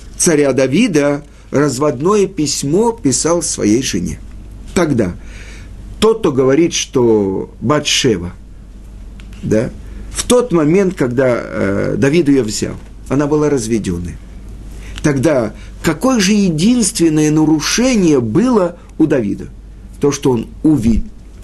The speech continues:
На самом деле это очень серьёзная тема, и это то, что наши мудрецы говорят. Царь Давид говорит в псалмах: "Разве я не хасид?" Хасид —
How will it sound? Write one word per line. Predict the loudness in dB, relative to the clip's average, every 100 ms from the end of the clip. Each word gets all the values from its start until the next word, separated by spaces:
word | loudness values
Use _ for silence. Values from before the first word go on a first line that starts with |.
| -8 -4
На | -2
самом | 0 0 2
деле | 4 4 2
это | 2 0 0 -4 -14 -16 -12 0
очень | 2 2 -2
серьёзная | 2 4 4 2 2
тема, | 2 4 2 2
и | 0 2 4 6 4 0 -6 -20 -18 -18 -16 -14 -2
это | 0 2
то, | 2 2
что | 2
наши | 0 0 2
мудрецы | 4 2 2 2
говорят. | 2 2 0 -2 -8 -18 -18 -18 -18 -18 -18 -16 -16 -16 -14 -4
Царь | 0 0
Давид | 2 2 0 0
говорит | 0 2 0 -2 -8 -16 -16 -16 -8
в |
псалмах: | -2 0 2 2 0 -6 -14 -16 -16 -14 -14 -14 -14 -12 -4 0
"Разве | 0 2 2
я | 4 2
не | 0
хасид?" | 0 -2 0 2 0 0 -4 -12 -14 -14 -12 -12 -12 -6
Хасид — | -2 0 2 4 4 2